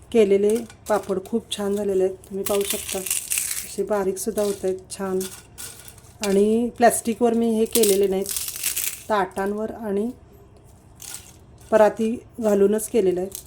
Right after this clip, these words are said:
तर हे असे कुरकुरीत पापड होतात, तुम्ही आवाज ऐकू शकता. तर असे पापड करण्यासाठी नक्की माझा व्हिडिओ पहा.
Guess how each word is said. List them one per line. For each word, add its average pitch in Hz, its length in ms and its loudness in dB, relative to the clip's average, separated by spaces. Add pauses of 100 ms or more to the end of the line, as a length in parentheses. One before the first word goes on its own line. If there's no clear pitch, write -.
(120)
तर 202 140 0
हे 202 100 0
असे 208 200 0
कुरकुरीत 226 500 0 (100)
पापड 208 240 0
होतात, 190 300 -2
तुम्ही 208 160 -2
आवाज 196 280 0
ऐकू 190 280 -2
शकता. 185 380 -10 (500)
तर 214 100 2
असे 208 240 2
पापड 214 320 0
करण्यासाठी 208 600 -4 (600)
नक्की 226 400 0
माझा 208 300 2
व्हिडिओ 202 300 4
पहा. 202 340 -6